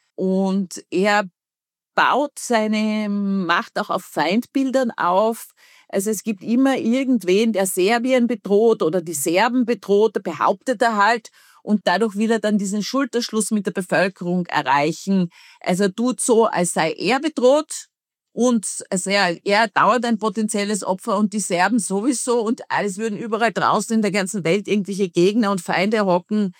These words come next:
die alles zerstören wollen. Und jetzt hat er vor allem auserkoren, die, also er behauptet ja die ganze Zeit, dass die ausländische Mächte sein Regime stürzen wollen. Und vor allem behauptet er das vom Nachbarstaat Kroatien.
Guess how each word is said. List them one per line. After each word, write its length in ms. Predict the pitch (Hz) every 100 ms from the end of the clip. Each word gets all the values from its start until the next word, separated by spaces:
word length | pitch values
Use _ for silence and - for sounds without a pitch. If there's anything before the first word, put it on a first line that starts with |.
| - _ -
die 140 | 208
alles 280 | - 190 190
zerstören 580 | 185 - 180 185 240 196
wollen. 340 | 202 196 202 - _ _ _
Und 160 | 202 185
jetzt 360 | 190 233 -
hat 120 | 220 208
er 100 | 185
vor 220 | - -
allem 400 | 113 175 226 214
auserkoren, 920 | - 175 208 208 - 185 190 202 196 - -
die, 400 | 214 196 185 175 -
also 240 | 180 196
er 60 | 180
behauptet 640 | 185 151 190 - 233 214
ja 80 | 208
die 100 | 208
ganze 340 | 190 202 220
Zeit, 340 | - 196 190 - 180
dass 160 | 190 190
die 200 | 185 -
ausländische 840 | 87 143 254 - 202 208 214 - 180
Mächte 640 | 165 180 269 - - 226
sein 240 | 214 196
Regime 460 | 185 180 214 240 262
stürzen 500 | - 233 220 214 175
wollen. 400 | 170 185 202 208
Und 300 | 147 180 175 - -
vor 160 | 175
allem 200 | 107 214
behauptet 500 | 185 190 156 - 180
er 80 | 170
das 160 | 185 175
vom 180 | 185 214
Nachbarstaat 680 | 170 - 202 - 170 165
Kroatien. 840 | - 131 98 214 - 233 226 220